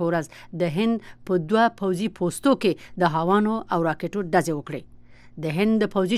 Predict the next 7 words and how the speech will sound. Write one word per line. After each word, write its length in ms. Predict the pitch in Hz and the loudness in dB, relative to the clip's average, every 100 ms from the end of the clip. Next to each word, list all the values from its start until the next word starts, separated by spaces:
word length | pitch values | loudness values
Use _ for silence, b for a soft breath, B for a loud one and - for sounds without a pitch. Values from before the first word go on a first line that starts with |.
| - | 0
چارو 180 | 180 175 | 0 0
ماهر 320 | 160 165 208 214 B - - | 0 0 -2 -4 B -10 -2
شیوال 500 | 208 180 202 190 165 | 0 4 4 4 2
دیوشاندي 520 | 170 - 170 165 185 226 b - | -4 -4 -6 -4 -4 -4 b 0
ویلي 220 | 196 220 240 | 4 4 2
دي 80 | 262 B B - | 0 B B -2
هند 240 | 233 247 | 0 2